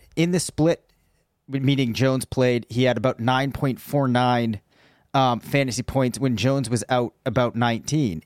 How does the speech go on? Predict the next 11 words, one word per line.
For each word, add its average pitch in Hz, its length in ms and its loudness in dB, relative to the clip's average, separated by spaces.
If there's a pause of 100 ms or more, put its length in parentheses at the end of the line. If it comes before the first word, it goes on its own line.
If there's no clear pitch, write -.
Interestingly, 127 680 0
if 98 100 -6
you 120 100 2
flip - 260 -4
things 139 300 -2
around, 113 500 0 (360)
Jones 165 500 2
actually 156 480 0
did 151 340 0
outperform 139 680 0
Fournette 117 560 0